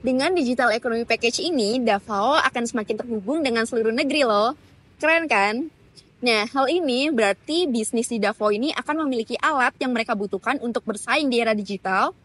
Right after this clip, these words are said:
dan juga akan meningkatkan efisiensi dan produktivitas mereka. Lalu, dengan akses yang lebih baik ke teknologi digital, mereka bisa membawa bisnis ke level yang lebih upgrade loh. Keren banget kan? Selanjutnya,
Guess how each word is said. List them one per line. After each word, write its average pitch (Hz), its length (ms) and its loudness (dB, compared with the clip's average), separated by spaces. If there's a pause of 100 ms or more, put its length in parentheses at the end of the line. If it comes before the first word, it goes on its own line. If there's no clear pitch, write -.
(420)
dan 247 160 2
juga 269 400 0
akan 262 160 0
meningkatkan 233 480 -2
efisiensi 220 720 -4 (240)
dan 330 160 0
produktivitas 247 720 -2
mereka. 190 400 -2 (1400)
Lalu, 302 400 2
dengan 247 400 2
akses 277 340 0
yang 262 140 0
lebih 233 160 0
baik 208 260 0
ke - 60 -4
teknologi 247 480 -2
digital, 202 560 -2 (340)
mereka 294 480 2
bisa 311 400 0
membawa 220 400 2
bisnis 214 560 -2
ke - 80 -6
level 240 400 2
yang 285 160 -2
lebih 208 160 -2
upgrade 240 480 0
loh. 220 320 0 (560)
Keren 226 240 2
banget 302 320 2
kan? 220 240 0 (1040)
Selanjutnya, 269 640 2